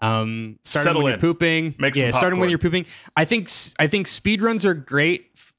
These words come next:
Speaker 1: to watch when you're trying to fall asleep, if you're a, if you're a T V in bed kind of person, or
Speaker 2: Andrew,
Speaker 1: laying on
Speaker 2: how
Speaker 1: the
Speaker 2: long
Speaker 1: couch
Speaker 2: does
Speaker 1: to
Speaker 2: it,
Speaker 1: take a nap person.
Speaker 2: how long does it take you to poop? You might need to see a doctor.
Speaker 1: <laughs>
Speaker 2: That's
Speaker 1: Kyle, I'm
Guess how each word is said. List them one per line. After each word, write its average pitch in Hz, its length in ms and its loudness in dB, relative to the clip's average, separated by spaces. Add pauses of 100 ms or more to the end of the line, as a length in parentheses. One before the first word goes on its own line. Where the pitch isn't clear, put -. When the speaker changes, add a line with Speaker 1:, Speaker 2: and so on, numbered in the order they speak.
(200)
Speaker 1:
to 170 120 0
watch 131 440 -2
when 127 160 -4
you're 120 120 -4
trying 131 280 0
to 123 80 0
fall 131 240 0
asleep, 143 400 -2
if - 140 -6
you're 123 120 2
a, 120 160 0
if 135 160 -2
you're 139 140 2
a 127 60 0
T 156 240 -6
V 139 160 0
in 127 120 -2
bed 139 240 0
kind 143 200 0
of 139 80 -4
person, 156 440 -2
or 123 240 -2 (300)
Speaker 2:
Andrew, 147 140 2
Speaker 1:
laying - 120 2
on 131 60 2
Speaker 2:
how 151 80 2
Speaker 1:
the 175 60 2
Speaker 2:
long 190 80 0
Speaker 1:
couch 139 140 2
Speaker 2:
does 196 100 0
Speaker 1:
to 143 60 0
Speaker 2:
it, - 20 -2
Speaker 1:
take 139 180 0
a 120 60 2
nap 127 240 -2
person. 156 340 0
Speaker 2:
how 170 60 2
long 196 120 -2
does 170 140 -2
it 156 80 -8
take 156 240 -2
you 147 60 2
to 208 80 -4
poop? 180 340 -2 (880)
You 135 80 0
might 190 160 2
need 139 120 -2
to 120 60 -4
see 123 200 -2
a - 20 0
doctor. 113 600 -4 (280)
Speaker 1:
<laughs> - 260 -20
Speaker 2:
That's 170 420 2
Speaker 1:
Kyle, 180 380 2
I'm - 60 2